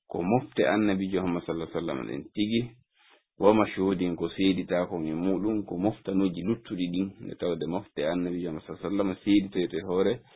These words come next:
iya moftanuji heddiɗi. Oɗo kadi wi, wa shahidin, on ɗo, ko on tawoyteɗo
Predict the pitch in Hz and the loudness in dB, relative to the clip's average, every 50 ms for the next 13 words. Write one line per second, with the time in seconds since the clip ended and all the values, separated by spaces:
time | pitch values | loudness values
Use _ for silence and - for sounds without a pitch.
0 | _ _ _ _ _ _ _ - 127 117 107 107 101 - - 95 95 98 98 92 | _ _ _ _ _ _ _ 6 8 8 8 8 4 2 0 0 2 2 2 2
1 | 92 98 - - 92 85 87 - - 90 85 80 - - - - _ _ _ _ | 0 -2 -2 -2 -2 -4 -4 -6 -8 -8 -6 -6 -6 -8 -12 -16 _ _ _ _
2 | _ _ _ _ _ _ _ _ _ _ _ _ _ _ _ _ _ _ _ _ | _ _ _ _ _ _ _ _ _ _ _ _ _ _ _ _ _ _ _ _
3 | - - _ _ _ _ _ - 87 101 98 104 104 104 107 117 123 107 101 101 | -20 -20 _ _ _ _ _ -2 0 2 4 6 6 6 6 6 6 6 6 4
4 | 98 - 110 110 107 104 101 98 98 95 95 92 92 92 85 104 120 117 107 98 | 4 4 4 6 6 6 4 4 2 0 0 0 -2 2 4 8 8 10 10 8
5 | 104 - - - _ _ _ _ _ _ _ _ _ _ _ _ _ _ _ _ | 6 4 0 -6 _ _ _ _ _ _ _ _ _ _ _ _ _ _ _ _
6 | - - - - - 110 117 120 120 117 - - - 110 110 110 107 101 98 92 | -8 -8 -2 0 2 2 4 4 2 0 -2 0 4 4 6 6 6 4 2 0
7 | - - 117 104 104 92 87 | -2 0 2 2 4 4 2